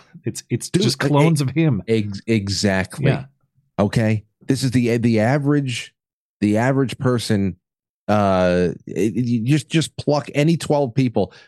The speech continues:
Speaker 2: like they're the oracles over here. Now, this is a jury, a jury of his peers. Oh my God. They must be magical.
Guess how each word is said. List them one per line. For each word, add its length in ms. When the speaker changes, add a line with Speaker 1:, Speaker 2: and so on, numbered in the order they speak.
Speaker 2:
like 140
they're 120
the 140
oracles 500
over 200
here. 280
Now, 120
this 220
is 100
a 60
jury, 800
a 80
jury 560
of 100
his 320
peers. 720
Oh 220
my 220
God. 260
They 80
must 180
be 80
magical. 640